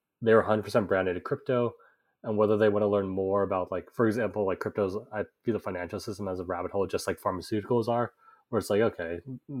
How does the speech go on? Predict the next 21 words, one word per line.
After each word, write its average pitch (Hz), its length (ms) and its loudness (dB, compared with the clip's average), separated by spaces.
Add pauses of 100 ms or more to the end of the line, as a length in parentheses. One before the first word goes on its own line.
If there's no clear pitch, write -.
(220)
they're 110 220 4
a 107 60 2
part 113 180 2
of 101 40 0
the 104 60 0
system. 113 340 -4
Maybe 92 240 -2
they 98 60 0
learn 101 220 -2
more 107 140 0
about 110 180 -2
it. 110 60 -4
Maybe 87 260 -4
they 92 140 -2
don't. 104 300 -4 (560)
It's - 160 -6
up 104 120 0
to 95 100 -2
them. 85 340 -2
So 101 180 -4
that 101 240 2